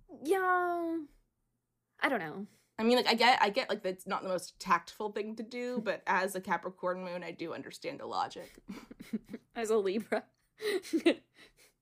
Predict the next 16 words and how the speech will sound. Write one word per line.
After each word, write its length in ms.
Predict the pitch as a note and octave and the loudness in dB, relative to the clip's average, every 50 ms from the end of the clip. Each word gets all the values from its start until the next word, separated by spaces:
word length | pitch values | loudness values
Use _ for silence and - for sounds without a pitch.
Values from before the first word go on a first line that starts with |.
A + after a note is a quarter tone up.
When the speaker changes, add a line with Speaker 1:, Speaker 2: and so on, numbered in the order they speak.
| _ _ _ _ _ _ _ _ - - _ - | _ _ _ _ _ _ _ _ -20 -20 _ -10
Speaker 1:
I'm 160 | F#3+ G3+ F#3+ F#3 | -8 -6 -6 -6
like, 200 | F#3 E3 - - _ - | -6 -8 -10 -12 _ -8
"Chill." 420 | - - A#3 G#3 F3+ F#3 E3 - _ - A#3 - - - | -2 0 0 0 0 -2 -4 -8 _ -16 -16 -10 0 2
<laughs> 100 | F4 B3+ - - - - - - _ - - - - _ _ _ _ | 4 6 6 6 6 4 -2 -6 _ -20 -20 -20 -20 _ _ _ _
Uh, 420 | - G#3 G#3 G3 F3+ E3 D#3 F3 F#3+ - _ _ _ _ _ _ _ _ _ _ _ _ _ _ _ _ _ _ - - - - G#3 - - | 0 2 4 4 4 4 2 0 -4 -8 _ _ _ _ _ _ _ _ _ _ _ _ _ _ _ _ _ _ -20 -20 -18 -14 -10 -4 0
but 560 | G3 F3 F3 F3 D#3 - - - - - - - _ _ _ - | 0 2 2 2 0 0 -2 -4 -4 -4 -6 -8 _ _ _ -6
yeah, 260 | F#3+ F3+ G3+ E3+ - - | 0 2 4 4 4 4
it's 180 | - G#3+ - - | 0 0 2 2
a 100 | G#3+ - - - | 0 0 0 -2
terrifying 760 | - - - D#4+ A#4 C5+ D4 C4+ - - B3+ A3 F3+ G3+ G3+ | -4 -2 2 4 6 8 8 8 8 8 6 6 6 4 4
beginning 440 | A3 G#3+ E3+ F#3+ F#3+ F#3 F3+ F#3+ A3 | 4 4 4 4 2 0 -2 -4 -4
to 360 | - - E3+ C3+ E3+ E3 - - | -2 -4 -4 -4 -4 -6 -8 -6
this 280 | G3 F3 F3 D#3+ D3+ - | -2 0 0 0 0 -2
day. 520 | - F#3+ G3+ E3+ D#3 D3+ D3 - - B3+ - - - - | -2 2 2 4 4 4 2 2 2 0 -2 -4 -10 -8
<laughs> 240 | E4 D#4 - G#4+ G#4 - | -8 2 6 6 6 6
Speaker 2:
Mm-hmm. 480 | - A3 G#3+ G3+ F#3+ F#3 F3 F3+ F3+ G3+ | 4 -4 -2 -2 -2 -2 -4 -4 -6 -8